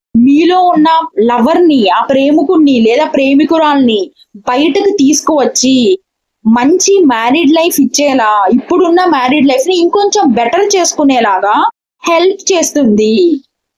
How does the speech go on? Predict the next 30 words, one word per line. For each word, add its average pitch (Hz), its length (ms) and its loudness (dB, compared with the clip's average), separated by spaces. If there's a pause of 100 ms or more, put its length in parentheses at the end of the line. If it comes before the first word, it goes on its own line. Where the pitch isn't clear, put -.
(180)
Beauty 277 600 2
lies 302 760 0
in 370 100 4
efforts 277 640 -2
అండి. 220 420 0
ప్రయత్నించాలి. 320 960 0 (420)
ఏ 285 200 0
ఫేజ్ 277 420 -2
లో 330 160 0
ఉన్నా 277 260 2
సరే, 226 540 0 (180)
మళ్ళీ 269 360 2
జీవితాన్ని 294 560 0
అందంగా 285 440 0
మలుచుకోవడానికి 285 880 0
ఏం 370 80 2
చేయాలి, 330 600 -2 (640)
దానికోసం 311 600 -2
ప్రయత్నించాలండి. 311 1080 0 (480)
అలా 269 240 -2
మీ 302 240 2
జీవితం 294 380 0
ఇంకొంచెం 339 540 0
బెటర్ 247 320 -2
అవ్వాలనే 311 600 0
మన 240 220 2
ఛానల్ 269 460 -2
యొక్క 320 200 -2
ముఖ్య 320 540 0
ఉద్దేశం. 277 800 0